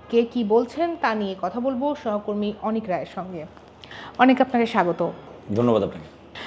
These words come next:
Speaker 1: আমি প্রথমে জানতে চাইব, বন্দোবস্ত শব্দটির উৎস কি? এর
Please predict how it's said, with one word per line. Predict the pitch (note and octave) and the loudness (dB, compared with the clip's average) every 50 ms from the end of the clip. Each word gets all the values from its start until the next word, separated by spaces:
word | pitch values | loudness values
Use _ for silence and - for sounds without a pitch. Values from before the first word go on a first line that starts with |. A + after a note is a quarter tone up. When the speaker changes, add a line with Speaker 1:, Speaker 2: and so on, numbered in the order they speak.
| - - | 0 4
Speaker 1:
আমি | B3+ C#4+ D4+ | 4 6 6
প্রথমে | D4 D4+ D#4 D4+ D#4 E4 D#4+ | 6 6 6 6 6 4 6
জানতে | C4 C4+ B3+ B3+ B3+ C#4+ C4+ | 8 8 8 6 6 4 6
চাইব, | D4 C4+ C4 C#4 D4+ C4+ A3 | 6 6 6 6 4 4 6
বন্দোবস্ত | G#3 A3 A3 A#3 A#3+ A#3 B3 A#3+ B3 B3 - - C4+ | 6 6 6 6 6 4 4 4 2 2 0 0 -2
শব্দটির | C4 - B3+ A3 G#3 G#3 - A#3 A#3 C4+ C4+ - - - | 2 4 4 4 4 2 0 0 2 2 0 0 2 2
উৎস | C4+ C#4 - - - - D#4+ D#4 - | 2 2 2 2 2 4 4 4 6
কি? | - D4 E4 F#4 F#4+ - - - - | 6 6 8 6 6 4 0 0 2
এর | C#4 C#4 C4 | 4 4 4